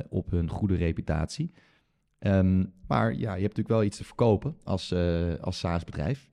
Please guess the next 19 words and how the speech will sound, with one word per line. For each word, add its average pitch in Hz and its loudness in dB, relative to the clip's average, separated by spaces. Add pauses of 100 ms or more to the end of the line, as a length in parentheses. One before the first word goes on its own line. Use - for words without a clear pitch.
(540)
Ehm, 87 0 (420)
en 92 0 (140)
ja, 85 -6
wat, 104 -2 (120)
wat 101 0
werkt 98 0
nou 92 0
heel 98 2
goed 113 0
in, 90 2
in 92 0
jouw 87 0
product - -4
verkopen, 104 -4
is - -8
dat - -8
mensen 87 -6
het - -16
vertrouwen. - -8